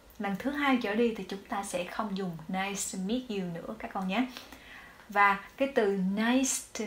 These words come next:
meet you" có hai cách đọc. Cách đọc đầu tiên là như nãy giờ cô Bella đã đọc, và cách đọc thứ hai đó chính là "Nice to meet you." "Nice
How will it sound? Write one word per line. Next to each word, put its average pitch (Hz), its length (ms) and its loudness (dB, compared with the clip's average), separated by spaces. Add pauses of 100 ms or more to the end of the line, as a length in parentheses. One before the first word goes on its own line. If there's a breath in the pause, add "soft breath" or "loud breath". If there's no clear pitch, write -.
(140)
meet 294 260 2
you" 185 240 -2 (140)
có 202 140 2
hai 233 280 -2
cách 262 200 -4
đọc. - 280 0 (580)
Cách 311 120 2
đọc - 120 0
đầu 202 220 0
tiên 262 340 4
là 196 220 2
như 196 140 2
nãy 220 280 0
giờ 214 260 2
cô 190 80 -6
Bella 196 300 -2
đã 170 120 -2
đọc, 185 360 -2
và 180 140 2
cách 240 180 -4
đọc - 200 -2
thứ 262 120 0
hai 254 360 4
đó 240 160 0
chính 262 180 0
là 196 260 0 (520 loud breath)
"Nice 220 600 2 (800)
to 202 160 -2 (1080)
meet 294 500 4 (600)
you." 175 140 -2 (1400)
"Nice 214 500 -2